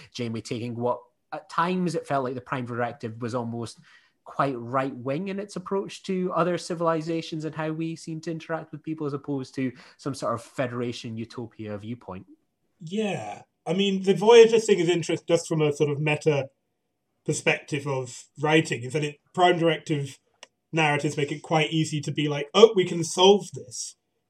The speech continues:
Speaker 2: in, leave it this episode 'cause we have to go." Is the whole non-interference thing means you don't have to worry about whether you're going to, what the repercussions are, 'cause you can't go back and see, 'cause you're not allowed to.
Speaker 1: I think it's one of those things that you touched on, uh, as Michael Okuda, for example. I kinda, what,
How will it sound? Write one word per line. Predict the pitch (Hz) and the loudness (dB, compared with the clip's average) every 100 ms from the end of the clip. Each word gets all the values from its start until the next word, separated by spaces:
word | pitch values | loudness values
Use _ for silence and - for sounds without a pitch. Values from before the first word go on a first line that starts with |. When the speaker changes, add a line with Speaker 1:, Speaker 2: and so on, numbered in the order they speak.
| _ | _
Speaker 2:
in, | 208 226 214 208 | 4 4 4 2
leave | 190 233 226 | 2 0 0
it | 156 | -2
this | 139 | -4
episode | 139 - 127 | -8 -8 -8
'cause | 151 | -2
we | 180 | 0
have | 160 - | 0 -2
to | 151 | -2
go." | 160 147 113 - _ _ _ - - - | 0 0 -2 -12 _ _ _ -20 -8 2
Is | 160 135 | 2 2
the | 147 170 | 2 4
whole | 180 180 170 | 6 6 6
non-interference | 175 165 151 165 156 - | 4 2 4 4 4 2
thing | 151 | -4
means | 147 143 | -2 -2
you | 156 | 0
don't | 151 | 0
have | 139 | -2
to | 143 | -2
worry | 143 139 | 0 0
about | 123 120 123 - _ _ _ _ | -2 -6 -8 -10 _ _ _ _
whether | 143 131 135 | -4 -2 -2
you're | 131 135 | -2 -4
going | 147 135 127 | -2 -4 -4
to, | 120 131 127 | -8 -8 -4
what | 151 160 | 0 0
the | 151 | 2
repercussions | 143 131 165 156 143 | 0 0 0 0 -2
are, | 117 | -4
'cause | 135 156 | -2 0
you | 214 | 6
can't | 262 233 | 6 6
go | 151 | 4
back | 120 - - | -2 -6 -8
and | 127 | -8
see, | - 113 - | -8 -10 -4
'cause | 156 | -2
you're | 156 | 2
not | 165 180 | 2 4
allowed | 170 151 131 - | 4 4 2 -4
to. | - - - _ _ - | -16 -18 -20 _ _ -20
Speaker 1:
I | |
think | - 277 | -16 -14
it's | 247 | -10
one | 196 | -8
of | 151 | -6
those | |
things | 151 139 | -6 -6
that | 143 | -8
you | 156 | -10
touched | - - | -14 -6
on, | 175 139 | -4 -4
uh, | 127 | -4
as | 120 110 110 | -6 -8 -6
Michael | 135 123 120 | -6 -6 -10
Okuda, | 98 - 156 120 | -10 -6 -4 -4
for | - 104 | -6 -12
example. | 98 120 113 - 123 - - | -8 -6 -6 -6 -8 -10 -8
I | 156 | -6
kinda, | - 254 196 | -2 -4 -4
what, | 170 208 | -4 -4